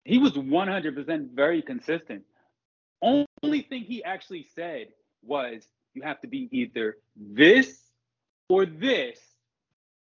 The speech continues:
or nobody wants you." And people kept on asking him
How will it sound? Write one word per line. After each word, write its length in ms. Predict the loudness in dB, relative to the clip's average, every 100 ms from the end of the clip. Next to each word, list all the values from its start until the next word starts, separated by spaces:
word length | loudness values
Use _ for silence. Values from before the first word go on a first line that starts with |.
| _ -10
or 160 | -10
nobody 800 | -10 -8 -6 -6 -6 -8 -6 -12
wants 480 | -10 -10 -10 -14 -20
you." 100 | -20 _ _ _ _ _ -12
And 120 | -12
people 280 | -8 -4 -4
kept 240 | -2 -6 -6
on 140 | -10 -8
asking 460 | -8 -8 -12 -10
him 280 | -10 -12